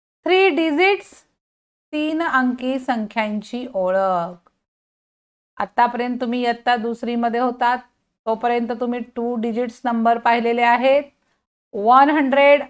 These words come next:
हा नंबर तुम्हाला माहीत आहे, हा थ्री डिजिट नंबर आहे, हो की नाही? तर आता आपण थ्री डिजिट नंबर्सला सुरुवात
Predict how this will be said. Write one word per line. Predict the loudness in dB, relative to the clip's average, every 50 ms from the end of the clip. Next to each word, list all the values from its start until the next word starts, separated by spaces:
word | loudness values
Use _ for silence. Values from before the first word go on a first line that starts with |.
| -8
हा | -10 -4 0 2 2 2
नंबर | 2 0 0 2 2 2 2 0 -2
तुम्हाला | -4 -2 0 0 2 2 2 4 2 2 -2 -4 -4
माहीत | -2 -2 0 0 -2 -4 -2 2
आहे, | 2 2 2 2 0
हा | -2 0 2 2 4 4 2 0 -4 -8
थ्री | -6 -6 -4 -4 -4
डिजिट | -6 -6 -8 -8 -8 -6
नंबर | -6 -4 0 2 2 4
आहे, | 4 4 2 2 0 0 -2 -4 -10 _ _ _ _ _ _ _ _ _ _ _ -8
हो | -8 -8
की | -6 -4 -2
नाही? | -2 -2 -2 -2 -6 -10 -16 _ _ _ _ _ _ _ _ _ _ _ -2
तर | 0 2 2 2 0 0
आता | 0 -2 -2 -2 0 0
आपण | 0 0 0 -2 -2 -2 0 -2 -2 -6 -6
थ्री | -4 -4 -4 -4
डिजिट | -4 -8 -8 -6 -6 -6 -6 -6 -6 -6
नंबर्सला | -4 -4 -2 0 -2 -2 0 -2 -4 -4
सुरुवात | -4 -4 0 0 0